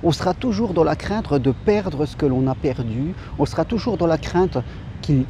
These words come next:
arrive quelque chose justement <laughs> d'imprévu, et on sera pas du tout dans les facultés d'adaptation.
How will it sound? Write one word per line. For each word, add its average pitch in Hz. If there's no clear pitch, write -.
arrive 185
quelque 165
chose 151
justement 165
<laughs> 165
d'imprévu, 131
et 151
on 170
sera -
pas 240
du 196
tout 208
dans 160
les 135
facultés 151
d'adaptation. 123